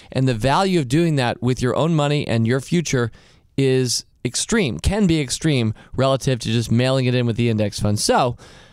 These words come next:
the first thing I'm gonna say is the S and P five hundred a year ago today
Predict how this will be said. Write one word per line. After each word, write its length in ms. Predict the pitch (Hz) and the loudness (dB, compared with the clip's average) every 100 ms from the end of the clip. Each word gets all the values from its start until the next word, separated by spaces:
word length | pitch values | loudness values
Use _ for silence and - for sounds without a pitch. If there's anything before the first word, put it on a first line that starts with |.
| - _ - | -20 _ -8
the 60 | |
first 260 | 117 226 285 | -4 -2 0
thing 140 | 233 | 0
I'm 80 | 190 | 2
gonna 120 | 175 | 0
say 260 | 160 156 135 | 0 0 0
is 160 | 131 123 | 0 0
the 180 | 127 - | -4 -2
S 200 | 156 - | -4 -2
and 80 | 226 | -2
P 120 | 208 | 0
five 260 | 185 175 156 | 0 0 0
hundred 360 | 151 135 165 - - | 0 0 -4 -8 -4
a 100 | 113 | 0
year 220 | 123 170 | 2 0
ago 200 | 175 180 | 2 0
today 460 | 175 165 120 107 | 0 0 0 0